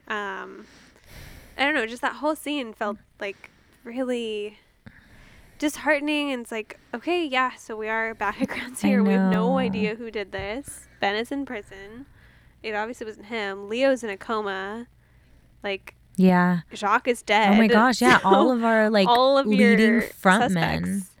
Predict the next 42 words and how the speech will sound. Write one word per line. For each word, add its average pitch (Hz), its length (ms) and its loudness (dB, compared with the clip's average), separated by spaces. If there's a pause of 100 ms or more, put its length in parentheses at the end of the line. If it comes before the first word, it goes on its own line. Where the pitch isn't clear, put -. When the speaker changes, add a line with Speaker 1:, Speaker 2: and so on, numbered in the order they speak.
Speaker 2:
from 165 680 -2
the 180 120 -4
Speaker 1:
Yeah. - 140 2
Speaker 2:
beginning 165 440 -2
of 165 260 -8
last 160 320 -2
season 156 640 -6 (420)
are, 170 120 -2
like, 143 340 -4 (960)
like, 175 140 -4
they're 160 100 -4
cut 180 200 4
out. 139 200 2
It's 170 120 0
like, 170 120 4
it's 160 60 -2 (100)
Speaker 1:
Yeah. - 40 -4
Speaker 2:
definitely 151 280 0
not 117 180 -8
them - 160 -6
because 151 240 -6
they're 151 100 -8
either 156 160 -8
dead 247 200 4
or 277 80 -2
in 190 100 2
jail 214 320 0
or, 151 220 -2 (480)
or, 175 180 2
<laughs> 185 340 8
uh, 170 500 4 (120)
or 202 140 6
Speaker 1:
So 190 40 4
Speaker 2:
brain 208 260 8
dead 277 300 6
or, 214 40 2
<laughs> 175 80 2
you 175 60 2
Speaker 1:
interesting. 196 380 -2
Speaker 2:
know? 202 260 -2 (960)
Speaker 1:
Yeah. 220 280 -8
Speaker 2:
So, 170 420 -4